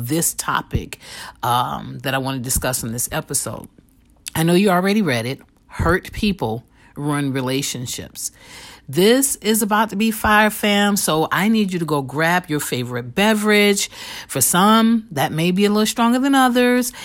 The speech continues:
but let's get ready to hunker down for a little bit as we discuss this. Coming out of the starting block strong,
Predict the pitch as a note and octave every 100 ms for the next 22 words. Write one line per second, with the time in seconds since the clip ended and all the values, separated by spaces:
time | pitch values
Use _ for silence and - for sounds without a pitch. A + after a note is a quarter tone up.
0 | - - - - A#3+ A#3+ G#3 C#4 D4 A3+
1 | A#3+ A3+ G3+ F3+ D#3+ G#3 G3 F#3+ E3 D#3+
2 | D#3 D#3 - D3+ D3 D3 - C3+ C3+ C3
3 | B2+ B2+ B2+ - B2+ B2+ - C3 C3 B2
4 | - - C3+ C3+ - - - - - -
5 | - - - - - - C4+ C4 A#3 G3+
6 | F#3+ - F3+ F3 F#3 F#3 A3+ - - F3+
7 | C3 C#3+